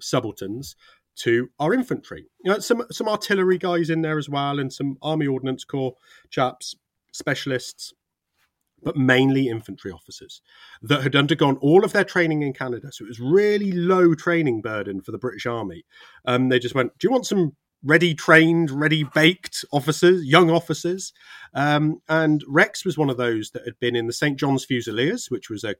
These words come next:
Canadian machine gun regiment, set up along the same lines as the British, as I talked about going into the Second World War with these machine gun battalions. So the Middlesex Regiment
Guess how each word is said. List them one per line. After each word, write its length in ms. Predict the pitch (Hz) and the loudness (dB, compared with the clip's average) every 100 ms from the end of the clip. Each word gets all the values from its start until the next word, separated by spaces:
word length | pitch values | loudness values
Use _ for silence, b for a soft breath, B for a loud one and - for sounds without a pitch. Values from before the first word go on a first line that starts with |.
| - | -12
Canadian 500 | 117 120 190 185 113 | -4 0 2 2 -2
machine 300 | 107 113 104 | -4 -8 -8
gun 160 | 98 98 | -8 -8
regiment, 320 | 95 123 185 B B | -8 -8 -8 B B
set 260 | - - 147 | -6 0 0
up 180 | 185 - | 0 -2
along 200 | 170 170 | 0 -2
the 60 | |
same 280 | - 165 151 | -2 0 0
lines 320 | 143 131 120 | 0 -2 -4
as 120 | 123 | -6
the 60 | - | -10
British, 440 | - 98 151 180 | -10 -8 -8 -8
as 100 | 117 | -10
I 40 | 110 | -12
talked 220 | - 117 - | -10 -10 -8
about 260 | 110 101 | -10 -8
going 200 | 120 110 | -8 -6
into 180 | 107 98 | -6 -10
the 80 | 101 | -16
Second 240 | 107 - | -16 -12
World 160 | 107 98 | -12 -10
War 220 | 104 104 B B _ | -10 -10 B B _
with 80 | 110 | -10
these 140 | 101 | -8
machine 300 | 110 - 107 | -8 -6 -6
gun 120 | 104 | -6
battalions. 680 | 95 - 92 95 113 156 - _ _ b b b - | -8 -10 -8 -8 -8 -10 -16 _ _ b b b -2
So 120 | 170 | 2
the 80 | 160 | 6
Middlesex 560 | 175 254 - 156 - - _ _ | 6 4 2 -4 -6 -16 _ _
Regiment 480 | 127 107 92 107 - | -6 -4 -6 -8 -8